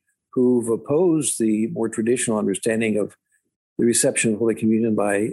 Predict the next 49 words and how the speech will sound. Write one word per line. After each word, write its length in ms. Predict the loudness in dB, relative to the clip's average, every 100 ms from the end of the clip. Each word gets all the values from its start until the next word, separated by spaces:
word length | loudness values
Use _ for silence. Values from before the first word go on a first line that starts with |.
| -4
uh, 180 | -4 -4 -4
Catholics. 580 | -4 -2 -4 -4 -8 _ _ _ _ _
Um, 440 | -2 -2 -2 -6 -10 _ _
uh, 120 | -4 0
they're, 180 | 0 0 -2 -2
they're, 240 | 0 2 0 0
they 120 | 2
are 180 | 2 0
much 300 | -2 -2 -2
smaller 300 | -2 0 -2
than 220 | -4 -4
the 60 |
majority 480 | -4 -2 0 2 0
of, 120 | -2 -8 _
of 100 | -4
bishops, 400 | -2 -2 -2 -4 -10 _ _ _ _ -2
but 220 | -2 0
they're 120 | -2
coming 300 | 0 0 2
out 260 | 2 0 -2
in, 220 | -4 -6 -4
in 100 | -2
opposition 560 | -2 0 0 0 -4
to 120 | -4
the 120 | -6 -4
tradition 460 | -2 0 0 -2
of 80 | -2
the 40 |
church 240 | -2 -2 -2
on 60 |
that 160 | -2 -2
matter. 360 | -2 -4 -6 -8 -20 -20 _ -2
And 160 | 0
I, 180 | 2 2 0
I 60 | 0
think 180 | 0 0
there's 240 | 0 0
a 120 | -4 -6 _ -4
temptation 540 | -2 0 0 0 0
on 140 | 0
the 60 | -2
part 160 | -2 0
of 60 |
the 80 | 0
other 100 | 0
bishops 420 | 0 0 -2 -2
to 60 | -2
be 80 | -4
quiet 400 | -2 0 0